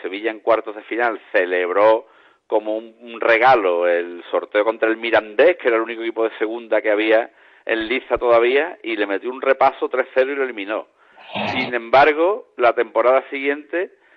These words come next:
eh, cayó como una losa el emparejamiento justamente en cuartos contra el Atlético de Madrid, contra un Sevilla que venía de ser goleado tres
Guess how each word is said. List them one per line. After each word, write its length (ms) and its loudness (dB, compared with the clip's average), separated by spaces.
eh, 480 4
cayó 420 4
como 300 -2
una 280 0
losa 540 2
el 460 -4
emparejamiento 760 -2
justamente 840 -2
en 100 -6
cuartos 480 2
contra 320 -2
el 60 4
Atlético 320 0
de 40 -4
Madrid, 320 0
contra 240 -6
un 120 -12
Sevilla 520 2
que 140 2
venía 300 4
de 180 2
ser 140 4
goleado 640 6
tres 160 2